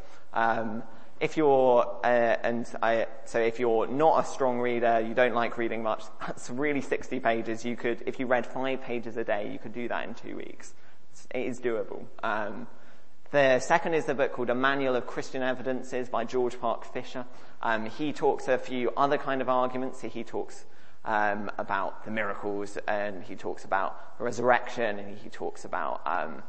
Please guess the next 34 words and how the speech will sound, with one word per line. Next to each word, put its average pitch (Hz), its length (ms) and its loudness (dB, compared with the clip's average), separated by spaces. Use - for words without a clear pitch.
a - 40 -2
load 120 320 4
of 107 120 0
other 101 180 0
stuff. - 400 -4
Um, 98 320 2
if 120 80 -6
you're 139 100 2
feeling 139 280 0
even 139 220 0
more 208 220 10
ambitious, 131 500 2
you 123 100 0
have 117 380 0
A 123 40 2
View 143 220 4
of 139 100 8
the 143 120 6
Evidences 117 560 2
of 110 80 -2
Christianity 107 640 -4
by 104 180 -2
William 110 340 -4
Paley. 98 360 -4
Now, 95 100 -6
you 120 160 -4
might 151 140 2
have 139 100 0
heard 131 180 2
of 120 100 -2
William 117 280 -2
Paley 110 260 -2
'cause 113 200 -6
he 110 280 -6